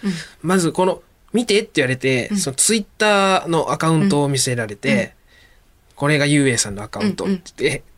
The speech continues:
Speaker 2: アカウントの、っていうか、名前、Twitterの名前？
Speaker 1: うん。
Speaker 2: 名前が、えー、きょ-、きょいきょいのきょきょっ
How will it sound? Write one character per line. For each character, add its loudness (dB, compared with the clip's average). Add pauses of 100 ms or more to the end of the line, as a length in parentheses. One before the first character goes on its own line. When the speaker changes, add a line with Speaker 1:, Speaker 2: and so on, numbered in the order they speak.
(180)
Speaker 2:
ア -4
カ 2
ウ 2
ン -2
ト -2
の、 -6
っ -14
て -8
い -6
う -6
か、 -2
名 0
前、 -4
Twitter 0
の 2
名 2
前？ 0 (100)
Speaker 1:
う -2
ん。 -4
Speaker 2:
名 2
前 2
が、 0 (460)
え -12
ー、 - (540)
き -2
ょ-、 -2 (220)
き 0
ょ 4
い 0
き -2
ょ 2
い 2
の 0
き -4
ょ 0
き 0
ょ 2
っ -2